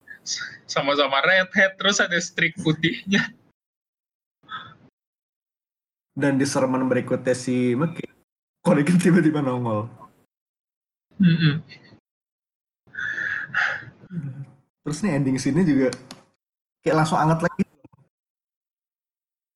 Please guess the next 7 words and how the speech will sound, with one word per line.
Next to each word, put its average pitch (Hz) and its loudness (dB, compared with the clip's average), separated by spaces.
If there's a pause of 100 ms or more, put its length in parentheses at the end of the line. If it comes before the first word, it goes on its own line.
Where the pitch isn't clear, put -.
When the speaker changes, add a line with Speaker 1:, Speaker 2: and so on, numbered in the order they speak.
(2000)
Speaker 2:
One 143 0
year 135 0
later, - -6 (2750)
Bruce, 143 -2 (560)
Clark 127 -2
ketemuan 131 -2
di 196 4